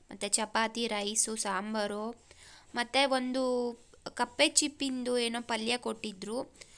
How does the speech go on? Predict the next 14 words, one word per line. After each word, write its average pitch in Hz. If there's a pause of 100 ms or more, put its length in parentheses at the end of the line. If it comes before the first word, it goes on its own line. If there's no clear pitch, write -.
(400)
ಅದು 202
ಸೋಮುಗೆ 226
ಇಷ್ಟ -
ಆಗಲಿಲ್ಲ, 208
ತಿನ್ನಲಿಲ್ಲ. 208 (1300)
Sea 269
food 247
ಅವ್ರಿಗೆ 226
ತುಂಬ 214
ಇಷ್ಟ 220
ಆಗುತ್ತೆ. 202
So, 220 (120)
ಅದಕ್ಕೆ 196
ಯಾವಾಗಲೂ 202